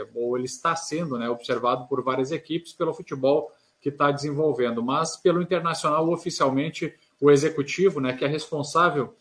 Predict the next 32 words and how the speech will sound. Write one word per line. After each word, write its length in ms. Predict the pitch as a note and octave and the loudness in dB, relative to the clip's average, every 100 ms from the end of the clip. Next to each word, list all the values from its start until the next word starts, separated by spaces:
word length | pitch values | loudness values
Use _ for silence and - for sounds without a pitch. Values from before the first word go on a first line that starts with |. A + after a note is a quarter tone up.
| _ _ _ | _ _ _
pela 180 | - C#3+ | 4 4
contratação 680 | C#3 C#3+ C#3+ C#3 C3 - D3 | 4 0 0 0 0 -2 -4
também 240 | C#3 C3 | -2 -2
de 60 | C3 | 0
jogadores, 540 | D3+ D#3 C#3 C3+ C#3+ | 0 0 0 0 0
disse 280 | B2+ C3+ D3+ | -2 -6 -8
que 420 | C#3 D3+ C#3 C3+ - _ - | -6 0 0 0 -8 _ 0
é 120 | D#3 | 4
um 100 | A3 | 6
momento 520 | A3 E3+ F3 G3+ G3+ | 6 2 0 0 2
de 200 | D#3+ D#3+ | 0 -2
muita 400 | D#3 F#3+ G#3 F#3 | -4 -4 -2 0
especulação 1040 | F#3 - - F3 - F#3 D3 - F#3 F#3+ E3+ | 0 -2 -2 -2 0 2 2 0 0 0 0
no 80 | |
mercado 440 | C#3+ C3 C3 C#3 C#3 | 0 -2 0 -2 0
do 120 | C#3+ | -4
futebol. 580 | C#3+ - C#3 A#2 A2 - _ _ - | -6 -10 -2 0 0 -2 _ _ -6
É 40 | |
um 80 | A#2+ | -2
momento 480 | C#3 C3 C#3+ D3+ E3 | 0 2 0 0 -4
de, 920 | C#3 D#3 D3+ D3 C#3 B2+ A#2+ A2+ G#2+ _ _ _ - | -6 -4 -2 0 0 0 0 -4 -8 _ _ _ -10
é, 220 | A#2 A2+ A#2+ | -4 -4 -4
enfim, 360 | B2 - D#3 D3 | -8 -8 -6 0
observação 640 | B2 A#2+ D3 C3+ C3 D#3 | 0 0 -2 0 -2 -2
de 60 | D3 | 0
jogadores 640 | E3 F#3+ D3+ D#3 D#3+ E3+ | 0 2 2 2 0 -2
e 60 | E3+ | -8
que 360 | - D#3+ D3 B2+ | -8 -2 2 2
esse 300 | D#3 - C#3+ | 2 0 -4
caso 320 | C3+ C3+ C#3 | 0 0 0
em 60 | |
específico 760 | C#3 - B2 - C#3 C3+ - C#3+ | -6 -4 -4 -2 -4 -4 -6 -6